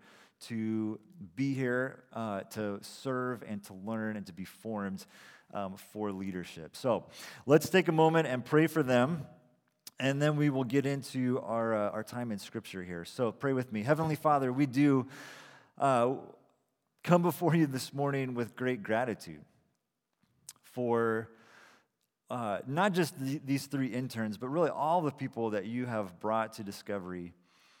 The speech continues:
uh, during their time in Davis, who have helped shape and form our church family. And God, as we now begin this new adventure, this more, uh, sort of formal, intensive program,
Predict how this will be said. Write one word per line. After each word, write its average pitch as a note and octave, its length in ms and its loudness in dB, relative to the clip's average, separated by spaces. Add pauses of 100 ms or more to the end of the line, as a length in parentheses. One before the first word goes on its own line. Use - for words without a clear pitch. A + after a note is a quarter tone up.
(340)
uh, G#2 200 -6
during C#3+ 380 0
their B2 180 0
time A#2+ 380 -8
in G#2+ 220 -8
Davis, F2+ 480 -6
who A2+ 160 -6
have G#2 240 -4
helped A2+ 580 -6
shape C3 460 -8
and G2+ 140 -10
form G2+ 800 -6 (920)
our G#2 120 0
church A2 340 -6
family. G2 440 -8 (1400)
And A#2+ 100 -2
God, C#3 140 8
as C3+ 100 4
we D#3+ 80 2
now D#3+ 180 4
begin D3 400 2
this C3 220 0
new F3 160 4
adventure, C3 480 2
this B2 180 -6
more, C3 440 0
uh, A#2 200 -4
sort B2+ 160 -6
of A2 80 -4
formal, C#3+ 640 2
intensive A#2+ 920 -2
program, A#2 720 2